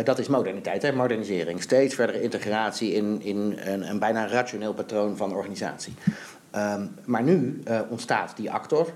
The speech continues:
in die moderne context ontstaat een laatmoderne actor, eh, en zie je dat weer onder druk komen.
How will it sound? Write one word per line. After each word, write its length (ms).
in 200
die 140
moderne 320
context 340
ontstaat 320
een 120
laatmoderne 520
actor, 420
eh, 320
en 100
zie 120
je 80
dat 160
weer 80
onder 160
druk 160
komen. 220